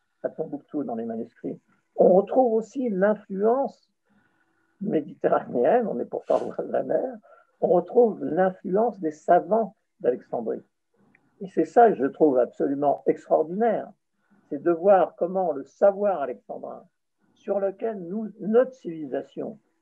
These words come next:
a prospéré, et nous en sommes conscients, nous le savons, mais ce que nous ignorons, c'est que la civilisa-, une partie de la civilisation africaine a aussi profité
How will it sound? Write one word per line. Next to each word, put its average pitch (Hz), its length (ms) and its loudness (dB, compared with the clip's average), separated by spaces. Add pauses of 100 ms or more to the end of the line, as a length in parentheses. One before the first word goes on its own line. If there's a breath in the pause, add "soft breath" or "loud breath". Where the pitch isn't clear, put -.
a - 120 2
prospéré, 160 800 0
et - 60 -14
nous 110 200 -6
en 113 80 -2
sommes 117 320 -8 (340)
conscients, 175 380 -2
nous 135 120 -10
le - 40 -20
savons, 208 400 -2 (320)
mais - 120 -2
ce - 80 -8
que - 100 0
nous 170 280 0
ignorons, 170 640 2 (320)
c'est - 160 -8
que 175 340 4 (300)
la - 120 -2
civilisa-, 143 460 -6
une 147 140 -6
partie - 340 -2
de 143 60 -6
la 127 80 -2
civilisation 127 560 -6
africaine 233 520 0
a 143 100 6
aussi 214 560 0
profité - 640 -2